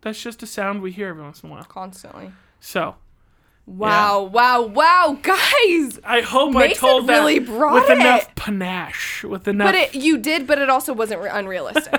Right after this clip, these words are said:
Speaker 2: you know?
Speaker 1: <laughs>
Speaker 2: It wasn't like, "Mason's trying to scare us,
Speaker 1: Well,
Speaker 2: he's
Speaker 1: that's the
Speaker 2: talking
Speaker 1: thing
Speaker 2: up
Speaker 1: is,
Speaker 2: these
Speaker 1: I've,
Speaker 2: details."
Speaker 1: I've, as long as I have had experiences, I've never once had an experience where somebody was floating around a room,
Speaker 2: No.
Speaker 1: you know, with
Speaker 2: Yeah,
Speaker 1: stars
Speaker 2: have you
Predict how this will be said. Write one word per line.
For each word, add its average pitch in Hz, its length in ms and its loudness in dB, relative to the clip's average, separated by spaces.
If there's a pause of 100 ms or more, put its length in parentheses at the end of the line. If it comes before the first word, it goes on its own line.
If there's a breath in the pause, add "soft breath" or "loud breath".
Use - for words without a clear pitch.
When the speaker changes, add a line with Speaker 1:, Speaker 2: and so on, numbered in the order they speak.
(160)
Speaker 2:
you 233 100 -2
know? 226 300 0
Speaker 1:
<laughs> 220 60 -2
Speaker 2:
It 262 80 0
wasn't 262 380 0
like, 220 240 -2
"Mason's 247 360 -4
trying 233 200 -4
to 254 60 -10
scare 233 360 -6
us, 214 80 -2
Speaker 1:
Well, 359 120 -2
Speaker 2:
he's 339 100 2
Speaker 1:
that's 311 160 0
the - 60 -
Speaker 2:
talking 240 180 0
Speaker 1:
thing 262 100 -2
Speaker 2:
up 202 60 -4
Speaker 1:
is, 220 100 -10
Speaker 2:
these 208 140 -10
Speaker 1:
I've, 262 80 -2
Speaker 2:
details." 190 200 -2
Speaker 1:
I've, 233 380 0
as 208 240 -4
long 226 340 0
as 226 140 -4
I 220 160 0
have 196 420 -8 (200)
had 208 300 -2
experiences, 175 680 -10
I've 165 240 -14
never 214 580 0
once 190 360 -4
had 180 180 -8
an 175 60 -10
experience 156 560 -12
where 143 60 -20
somebody 165 340 -12
was 151 120 -14
floating 175 400 -8
around 175 300 -12
a 156 40 -12
room, 151 460 -12 (220)
Speaker 2:
No. 233 200 -8
Speaker 1:
you - 40 -10
know, 143 240 -16 (600)
with 151 100 -14 (160)
Speaker 2:
Yeah, 233 200 -2
Speaker 1:
stars 190 120 0
Speaker 2:
have 190 120 2
you 185 40 -2